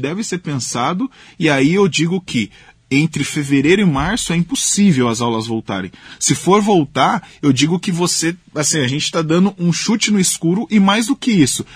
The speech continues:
dando mais insegurança pra população,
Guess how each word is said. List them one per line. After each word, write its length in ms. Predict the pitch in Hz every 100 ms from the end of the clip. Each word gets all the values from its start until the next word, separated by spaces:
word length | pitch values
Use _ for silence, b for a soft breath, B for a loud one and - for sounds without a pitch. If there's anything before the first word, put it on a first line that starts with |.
| B B
dando 400 | 131 160 196 190
mais 440 | 175 214 269 220
insegurança 920 | 269 381 - 359 302 320 185 175 180
pra 160 | 190 220
população, 680 | 202 - 262 330 - 240